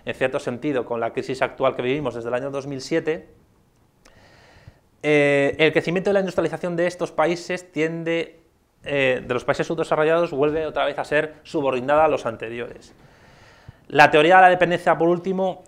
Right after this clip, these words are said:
eh, presenta la evidencia, o lo que ellos entienden por evidencia, de que las naciones políticas que continúan en los niveles más bajos de desarrollo, que se ven en este mapa, eh, oper-, y que operan todavía con sistemas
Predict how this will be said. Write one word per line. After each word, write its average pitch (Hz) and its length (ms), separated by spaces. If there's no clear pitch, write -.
eh, 131 360
presenta 160 380
la 165 100
evidencia, 156 600
o 120 240
lo 120 120
que 127 60
ellos 139 120
entienden 156 240
por 147 100
evidencia, 147 420
de 139 140
que 123 120
las 123 180
naciones 131 440
políticas 160 520
que 113 120
continúan 135 520
en 123 80
los 120 120
niveles 143 300
más 151 160
bajos 147 260
de 135 80
desarrollo, 143 560
que 123 100
se 120 120
ven 127 120
en 135 140
este 131 200
mapa, 139 460
eh, 135 880
oper-, 151 300
y - 100
que 127 100
operan 175 260
todavía 156 340
con 117 120
sistemas 170 400